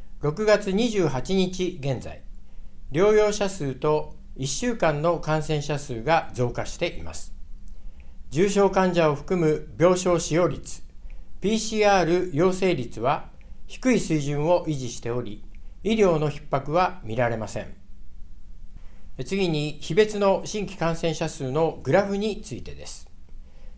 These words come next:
墨田区では、緊急事態宣言が解除された六月二十一日から新規の感染者が増加し、直近の一週間で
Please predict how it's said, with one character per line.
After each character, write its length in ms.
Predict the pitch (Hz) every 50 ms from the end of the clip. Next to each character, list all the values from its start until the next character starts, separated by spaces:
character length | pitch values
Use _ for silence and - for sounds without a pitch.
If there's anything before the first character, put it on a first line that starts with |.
| - -
墨 240 | 123 - 156 170 170
田 120 | 170 170
区 100 | 170 165
で 100 | 147 143
は、 300 | 135 135 135 135 139 139 -
緊 160 | - 196 214
急 160 | 214 226 220 208
事 120 | 208 214
態 200 | 202 208 208 202
宣 240 | 202 214 208 196 190
言 180 | 180 151 131
が 120 | 120 110 104
解 200 | - 160 165 156
除 100 | 131 104
さ 160 | - - 101
れ 120 | 98 101
た 260 | 98 - 120 123 - - - - - - - - - - -
六 300 | - 117 131 139 - 220
月 260 | 208 208 202 202 190
二 160 | 185 202 233 233
十 180 | 220 190 160
一 200 | 135 127 - 165
日 260 | 165 165 151 - -
か 100 | - 120
ら 260 | 110 117 131 131 123 -
新 200 | - - 202 202
規 140 | 175 - 143
の 100 | 120 107
感 220 | 101 - 139 143 143
染 200 | - 151 139 131
者 180 | - - 101
が 240 | 120 139 143 123 - -
増 160 | - 107 107
加 140 | 107 110 98
し、 300 | - - 120 - - - - - - - - - - - - - - - - - -
直 120 | - 131
近 300 | 127 135 - 185 175 175
の 100 | 175 170
一 100 | 165 160
週 260 | - - - 175 180 175
間 260 | 170 139 127 120 117
で 320 | 131 135 143 - - -